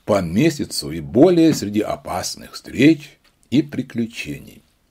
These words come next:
Есть следующая легенда о донских охотниках, приезжавших однажды за Кубань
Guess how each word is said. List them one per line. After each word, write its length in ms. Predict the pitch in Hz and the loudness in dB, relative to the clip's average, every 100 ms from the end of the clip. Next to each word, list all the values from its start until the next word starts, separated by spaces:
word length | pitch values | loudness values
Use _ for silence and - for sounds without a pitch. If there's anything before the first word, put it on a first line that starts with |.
| _ _ _ _ _ _ _ _ _ - - _ | _ _ _ _ _ _ _ _ _ -20 -20 _
Есть 360 | 110 202 233 - | 4 6 8 4
следующая 640 | 240 262 196 156 143 143 | 4 6 8 6 8 6
легенда 600 | 131 117 147 214 196 170 | 6 2 4 4 2 0
о 140 | - 113 | 0 -2
донских 520 | 110 110 - 143 - | -4 -6 -6 -6 -6
охотниках, 720 | 131 - - - _ - - - _ _ _ _ _ _ _ | -10 -10 -12 -12 _ -16 -14 -14 _ _ _ _ _ _ _
приезжавших 720 | - 104 85 95 160 143 135 - | -4 -2 -2 0 0 -2 -8 -8
однажды 540 | 98 76 123 123 95 | -10 -6 -4 -4 -6
за 120 | 80 76 | -12 -14
Кубань 520 | - 71 135 156 | -14 -4 -2 -2